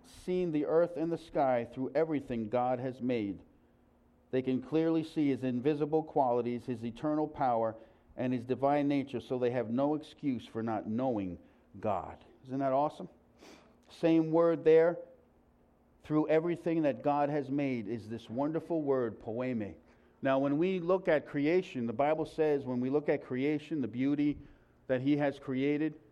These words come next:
we see his creative majesty, his creative glory.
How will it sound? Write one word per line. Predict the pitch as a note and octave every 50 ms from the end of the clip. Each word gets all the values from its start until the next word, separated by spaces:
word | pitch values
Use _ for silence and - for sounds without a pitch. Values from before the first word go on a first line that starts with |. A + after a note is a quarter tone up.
| _ _ _ _ _ -
we | - C#3 C3+
see | C3 - - D#3+ D3+ C#3+
his | D3 C#3+ D3
creative | D3 - - C#3 C#3 C#3+ D#3 D#3 E3 E3 E3 E3 E3 D#3+ D#3+ - - - - - - _ -
majesty, | G#2+ A#2+ C#3 D3 D#3 D#3+ D#3+ E3+ D#3+ - - - E3 E3 E3 D#3+ - - - - - -
his | C3 B2
creative | - - - C3+ C#3 D3 D#3 D#3 D3 C#3+ A#2+
glory. | A2 B2+ C3 C#3+ D#3 D#3+ E3+ E3+ E3+ F3 E3